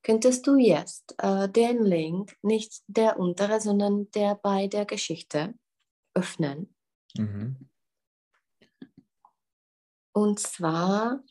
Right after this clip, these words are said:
Speaker 1: da sind einige Abschnitte und einfach, äh, kurz und bündig gesagt, wie das, äh, in Deutschland funktioniert hat. Also kö-,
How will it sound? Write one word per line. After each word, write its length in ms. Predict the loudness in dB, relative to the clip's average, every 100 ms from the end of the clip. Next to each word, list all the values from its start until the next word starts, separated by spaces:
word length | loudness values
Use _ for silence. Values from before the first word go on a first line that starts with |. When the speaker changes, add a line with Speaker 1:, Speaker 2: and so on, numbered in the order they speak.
| _ _ _ _ _ _ _ 0
Speaker 1:
da 160 | 0
sind 340 | 2 2 2 2
einige 400 | 2 4 4 2
Abschnitte 960 | -2 -2 0 0 0 0 2 2 -2 -12 -6
und 640 | 0 2 2 0 -2 -6
einfach, 480 | -2 0 0 -2 -4 -6 -12
äh, 300 | -4 -2 -2 -4
kurz 260 | 0 0 2
und 200 | 2 4
bündig 420 | 4 4 2 -2
gesagt, 560 | -2 0 0 -2 -6 -4
wie 160 | -2
das, 560 | 2 2 0 -2 -10 -10 -6
äh, 420 | -2 0 0 -2 0
in 140 | 0
Deutschland 440 | 2 2 2 -2 -2
funktioniert 720 | -4 -4 0 2 4 2 -2
hat. 180 | -10 -10
Also 160 | -8
kö-, 240 | -8 -8